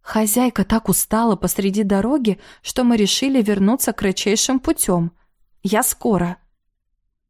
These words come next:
Не дожидаясь ответа, я выхожу из дома во второй раз.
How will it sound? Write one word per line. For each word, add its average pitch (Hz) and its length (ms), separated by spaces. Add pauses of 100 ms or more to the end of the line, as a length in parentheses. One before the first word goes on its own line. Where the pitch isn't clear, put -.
(520)
Не 202 160
дожидаясь 170 600
ответа, 202 600
я 196 200
выхожу 170 460
из 165 120
дома 190 300
во 170 100
второй 196 380
раз. 160 320